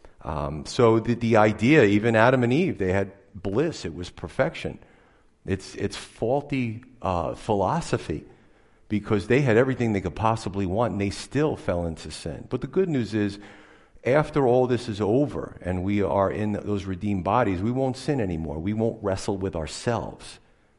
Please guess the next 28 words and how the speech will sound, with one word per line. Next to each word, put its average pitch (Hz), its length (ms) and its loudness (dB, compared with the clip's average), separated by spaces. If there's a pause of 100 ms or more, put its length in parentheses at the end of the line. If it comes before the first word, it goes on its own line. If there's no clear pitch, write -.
right? 87 160 -6
We 104 100 -4
won't 107 220 -2
be 104 200 -6
irritated 104 720 -2
or 92 140 -4
disappointed 117 640 -6
with 104 180 -2
ourselves. 95 640 -2
All 135 180 -2
those 143 220 -4
things 120 440 -2 (520)
will 104 140 -6
be, 104 460 -2
uh, 87 320 -2 (420)
a 87 60 -10
distant, 107 540 -4 (220)
a 90 80 -2
distant 107 400 -2
memory, 95 480 0
so 85 220 -6
to 78 80 -6
speak. - 440 -10 (480)
So 98 440 4
pretty 151 320 0
wild 123 360 6
stuff. - 680 2
Um, 90 600 -4